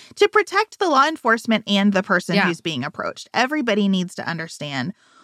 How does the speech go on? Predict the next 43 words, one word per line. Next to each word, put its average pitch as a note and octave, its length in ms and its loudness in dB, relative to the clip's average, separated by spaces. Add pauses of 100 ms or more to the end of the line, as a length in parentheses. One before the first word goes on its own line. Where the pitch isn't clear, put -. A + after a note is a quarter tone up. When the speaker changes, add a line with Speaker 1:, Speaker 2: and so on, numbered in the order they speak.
(280)
Speaker 1:
what F#3+ 300 2
it C#4 160 0
means G3 480 2
that - 180 0
I, F3+ 320 2
as G#3+ 180 -2
an F#3+ 80 -6
individual G3 540 -2
citizen, F3 540 -4
am F3 200 -4
now F3 200 0
meeting G#3 640 4 (380)
armed G#3+ 500 6
state - 420 0
power D3 500 -2 (220)
one-on-one. F3+ 840 0
I G3+ 100 2
should G#3 180 -4
understand G3+ 520 0
what's E3+ 260 -6
occurring D3+ 480 -6
in D#3 180 -10
that - 180 -10
situation. - 600 -14
So F#3+ 120 -8
I'm D3+ 140 -6
glad - 200 -12
to - 40 -18
see - 220 -18
that - 180 -14
too. - 320 -12 (360)
Speaker 2:
Well, B3 200 2
and A#3+ 140 -2
you B3+ 60 0
know C#4 180 2
how C4+ 180 2
else G#3+ 280 2
you G#3 60 -2
know F3+ 180 -2
it's D#3+ 140 -8
an F3 60 -6
about E3+ 320 -2
time D#3 460 -4